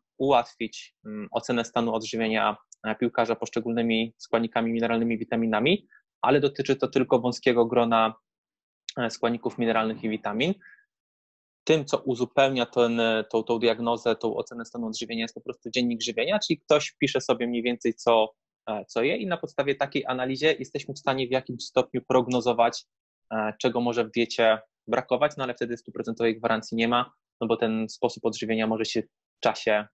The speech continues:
po prostu, e, zmieniać. E, najczęściej w piłce nożnej, przynajmniej we współpracy takiej z, z grupą, z grupą osób,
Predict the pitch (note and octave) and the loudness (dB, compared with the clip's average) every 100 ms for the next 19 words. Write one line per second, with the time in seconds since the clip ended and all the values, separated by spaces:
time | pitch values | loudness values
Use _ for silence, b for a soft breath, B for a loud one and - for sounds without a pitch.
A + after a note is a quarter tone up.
0 | - A2 - A2 - A2 G#2 _ _ _ | -4 -4 -2 -6 -4 -4 -4 _ _ _
1 | _ A2 G#2 G#2+ B2+ A2+ B2+ G3+ - b | _ -10 -8 -4 0 2 2 0 -2 b
2 | b _ _ _ - A#2 A#2 A#2+ - _ | b _ _ _ 0 4 4 2 -4 _
3 | _ - D3+ D3 A3+ B3 - F#3+ - F3+ | _ -6 -2 0 0 -2 -2 -4 -2 -4
4 | - D3+ C#3+ B2+ D3 D#3+ - _ C#3+ - | -2 -2 -2 0 0 -2 -4 _ -20 -10
5 | - D3 C#3 C3+ B2+ - C3+ - C3 - | -2 0 2 0 -2 0 0 0 -2 -2
6 | - A#2 A#2+ A2+ A#2+ A2+ A2+ C3+ C3 A#2+ | -4 -2 -2 0 0 0 2 2 4 4
7 | A2 G#2+ B2+ A#2 A2 A2 - F#3 | 2 -2 -2 0 0 0 2 0